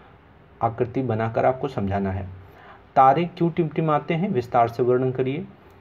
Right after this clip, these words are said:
सूर्य का श्वेत प्रकाश सात रंगों का बना हुआ है, ये दर्शाने वाले न्यूटन के प्रयोग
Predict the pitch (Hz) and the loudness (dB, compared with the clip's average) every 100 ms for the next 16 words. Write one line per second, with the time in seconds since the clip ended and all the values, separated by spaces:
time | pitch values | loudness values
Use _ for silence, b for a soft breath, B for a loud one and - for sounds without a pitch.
0 | - - - - - - 156 165 185 - | -20 -20 -20 -20 -12 -2 0 2 2 0
1 | - - - - - - - - - - | -8 -20 -20 -20 -20 -20 -20 -20 -20 -20
2 | - - - - - - - - 147 135 | -20 -20 -20 -20 -20 -20 -20 4 6 6
3 | - 151 160 - 127 127 131 - - - | 2 -2 -2 -2 2 6 4 2 -12 0
4 | 127 135 135 131 120 127 135 113 113 127 | 2 2 0 0 2 2 2 0 0 0
5 | 117 110 98 131 - - - - 117 135 | 0 -2 -4 -6 -10 -18 -20 -6 0 2
6 | 127 117 127 120 135 123 117 131 B B | 2 2 0 0 2 2 2 -2 B B
7 | B - 120 123 117 117 139 139 143 131 | B -6 -2 -2 -2 -4 -4 -4 -8 -8
8 | - 120 120 | -2 2 4